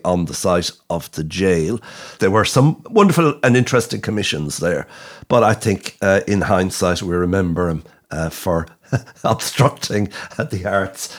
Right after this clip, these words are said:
and, uh, Gerard deals, uh, with that in his usual wry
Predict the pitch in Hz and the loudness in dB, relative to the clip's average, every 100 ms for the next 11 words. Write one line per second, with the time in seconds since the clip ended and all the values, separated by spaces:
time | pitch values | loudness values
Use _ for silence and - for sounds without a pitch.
0 | - 98 95 90 90 - - 135 123 - | -2 0 0 2 0 -2 0 4 4 4
1 | 117 101 92 - - - 92 82 - 87 | 2 2 -2 -8 -16 -8 -2 -2 0 -4
2 | - - 85 76 - - 80 71 76 73 | -4 -2 -2 -2 -10 -10 -8 -6 -6 -8
3 | - - 110 92 95 82 101 101 92 82 | -12 -2 0 2 0 0 2 4 4 4
4 | 80 | 0